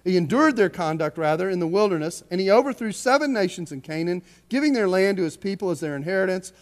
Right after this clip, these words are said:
All this took about four hundred fifty years." He's marching through the Old Testament. He's starting with Abraham. He's going to the Exodus.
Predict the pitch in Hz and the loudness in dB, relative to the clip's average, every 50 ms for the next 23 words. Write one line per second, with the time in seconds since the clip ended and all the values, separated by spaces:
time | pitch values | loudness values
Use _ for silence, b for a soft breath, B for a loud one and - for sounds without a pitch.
0 | b b b 196 220 240 247 240 220 208 208 - - - 202 196 196 - 180 165 | b b b 6 6 6 6 6 4 2 0 0 -4 -2 -2 -2 -2 -2 -2 0
1 | 175 170 170 - - 170 170 170 175 160 151 135 196 226 285 277 208 - 226 208 | 0 0 0 -2 -4 -4 -4 -4 -4 -8 -10 -10 -8 -6 -6 -6 -6 -8 -10 -8
2 | 196 190 185 185 196 185 - 247 226 - 214 196 180 202 202 190 196 190 - 233 | -4 -2 -2 -2 -2 -2 -6 -10 -8 -8 -10 -10 -6 -2 0 0 0 0 -2 -2
3 | 240 247 240 - 185 156 117 b b b b - 165 147 - - 160 170 175 165 | -2 -2 -4 -4 -10 -10 -10 b b b b -10 -10 -8 -2 0 0 2 2 0
4 | 160 165 - - 160 165 175 165 180 170 180 180 175 175 175 175 165 156 135 - | -2 -4 -2 0 2 2 2 2 -2 -4 -2 -2 -2 -2 -2 -4 -4 -6 -6 -6
5 | 147 147 151 147 147 135 135 127 131 - - 170 175 175 - - 190 185 180 175 | -8 -6 -6 -6 -8 -8 -10 -12 -6 0 0 0 0 0 -4 -8 -8 -8 -8 -8
6 | - | -12